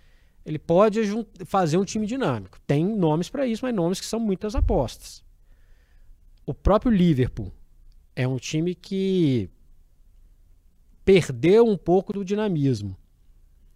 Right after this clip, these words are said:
E o dinamismo passava muito por quem tava ali na, na volância.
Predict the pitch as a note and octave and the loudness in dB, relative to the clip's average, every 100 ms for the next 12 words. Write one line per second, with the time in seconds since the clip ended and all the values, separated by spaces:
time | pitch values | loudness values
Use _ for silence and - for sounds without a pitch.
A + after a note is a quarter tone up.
0 | _ _ _ - D3 B2+ D#3 D#3+ C#3+ D3+ | _ _ _ -10 -6 -2 0 2 2 0
1 | - F3+ - F#3 F3 D3+ D#3+ F3+ G#3 - | 0 0 4 4 4 6 6 4 -4 -8
2 | - - - - G3 E3+ F#3 F3 F3 G3 | -20 -20 -20 -6 -6 0 0 4 4 6
3 | F3 F#3 F3 - - E3+ G3 E3 D#3+ C#3 | 6 4 -2 -6 -6 0 2 2 0 -2
4 | - | -8